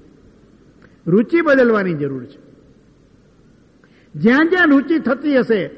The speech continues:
ત્યાં જીવે પાછા ફરવું પડે કે મને આવી રુચિ થઈ સંસાર સુખની, સંયોગ સુખની રુચિ, રુચિ, સાધન સુખની રુચિ, રુચિ સ્વભાવ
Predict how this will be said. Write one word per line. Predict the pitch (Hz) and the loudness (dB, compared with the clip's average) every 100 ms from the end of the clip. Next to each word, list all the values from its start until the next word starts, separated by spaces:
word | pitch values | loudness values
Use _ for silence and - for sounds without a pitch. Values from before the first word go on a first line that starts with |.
| - - | -20 -6
ત્યાં | 214 254 208 | -2 -2 -2
જીવે | 202 233 | -2 -2
પાછા | 196 175 - 220 | -4 -10 -10 -8
ફરવું | 170 196 170 | -2 0 0
પડે | 165 135 127 - - | -2 -8 -10 -20 -12
કે | 165 | -6
મને | 170 214 | -6 -6
આવી | 147 196 294 | -8 -6 -4
રુચિ | 269 294 | -4 -4
થઈ | 220 269 | -4 -6
સંસાર | 240 208 226 240 | -6 -6 -6 -6
સુખની, | 226 208 226 302 - - _ _ _ _ _ _ _ _ - | -6 -6 -8 -10 -20 -20 _ _ _ _ _ _ _ _ -4
સંયોગ | 220 262 320 214 | 0 2 2 -2
સુખની | 285 247 294 294 | -4 -2 -2 -2
રુચિ, | 269 269 262 | -4 -6 -8
રુચિ, | 196 220 226 262 - - - | -4 -4 -4 -10 -14 -20 -14
સાધન | - 190 190 294 | -4 0 2 0
સુખની | 254 262 262 269 | -2 -4 -2 -2
રુચિ, | 247 220 254 - - - - _ _ _ - | -2 -4 -10 -14 -20 -20 -20 _ _ _ -8
રુચિ | 143 165 220 | -6 -6 -8
સ્વભાવ | - - 131 147 | -10 -10 -6 -4